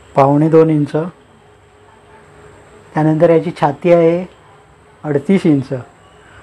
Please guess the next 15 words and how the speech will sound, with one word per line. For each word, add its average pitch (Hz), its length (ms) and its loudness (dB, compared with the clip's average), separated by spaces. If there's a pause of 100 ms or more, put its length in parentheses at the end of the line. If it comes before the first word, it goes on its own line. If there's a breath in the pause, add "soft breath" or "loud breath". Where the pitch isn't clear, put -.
(140 soft breath)
अडतीसचा 165 540 0
चौथा 170 360 0
भाग 160 220 0
साडेनऊ. 156 480 2 (1300 soft breath)
अडतीसचा 160 680 -2
चौथा 160 360 0
भाग 165 140 0
साडेनऊ 160 520 0
इंच 147 260 -4 (460)
वजा 151 320 4
अर्धा 156 260 2
इंच, 147 260 -2
म्हणजे - 2750 -8
नऊ 170 340 2
इंच. 165 300 -2